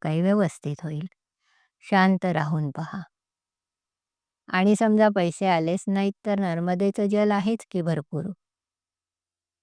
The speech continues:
पुढे सात आठ दिवसात रामभाऊंना धान्य आणून देणाऱ्यांना पैसे देण्यासाठी डबा आणायला सांगितला.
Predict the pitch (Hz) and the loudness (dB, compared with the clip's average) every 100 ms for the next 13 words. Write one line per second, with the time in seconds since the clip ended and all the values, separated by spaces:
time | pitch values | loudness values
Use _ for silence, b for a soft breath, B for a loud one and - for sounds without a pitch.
0 | _ _ _ _ 202 202 214 220 - - | _ _ _ _ 2 6 6 4 -4 -20
1 | - 185 170 196 196 196 185 - 196 160 | 0 0 2 0 2 0 0 0 0 0
2 | _ _ _ _ - 170 170 165 170 185 | _ _ _ _ -12 -6 -4 0 0 0
3 | 185 190 190 - _ _ 214 185 175 180 | 0 0 -2 -8 _ _ -6 -2 0 0
4 | 196 196 180 175 175 165 160 160 165 180 | 0 -2 -2 -2 -2 -2 -2 -4 -4 -2
5 | 190 156 _ _ _ _ _ _ 190 185 | -4 -4 _ _ _ _ _ _ 0 2
6 | 202 196 170 160 160 - 165 202 196 175 | 4 2 2 0 -2 -4 -6 -4 0 0
7 | 165 151 139 143 143 160 165 156 147 147 | 2 0 0 -4 -4 -6 -6 -6 -6 -8
8 | 151 | -12